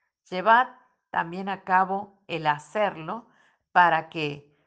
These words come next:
como estuvisteis prontos a querer, así también lo estéis en cumplir,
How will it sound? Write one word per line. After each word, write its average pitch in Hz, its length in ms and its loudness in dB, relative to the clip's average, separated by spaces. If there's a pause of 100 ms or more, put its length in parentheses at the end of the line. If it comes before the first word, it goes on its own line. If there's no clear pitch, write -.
(140)
como 170 240 -4
estuvisteis 208 800 -8
prontos 208 680 -4
a 160 120 -8
querer, 175 560 -8 (300)
así 214 480 -4
también 196 560 -4
lo 185 40 -6
estéis 180 560 -8
en 170 160 -10
cumplir, 143 800 -10